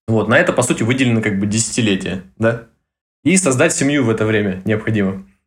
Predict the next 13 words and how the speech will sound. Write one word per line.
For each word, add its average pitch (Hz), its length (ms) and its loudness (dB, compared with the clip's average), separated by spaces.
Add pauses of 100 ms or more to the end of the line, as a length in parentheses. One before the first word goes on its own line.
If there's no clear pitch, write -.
Потому 131 180 2
что - 220 0
от 156 180 0
тридцати 143 320 0
до 120 80 -2
сорока 120 380 2
лет, 165 340 0 (540)
а, 104 280 2
ты 139 140 0
уже 120 760 2
получаешь 127 420 2
экспертное 117 500 2
признание, 170 840 0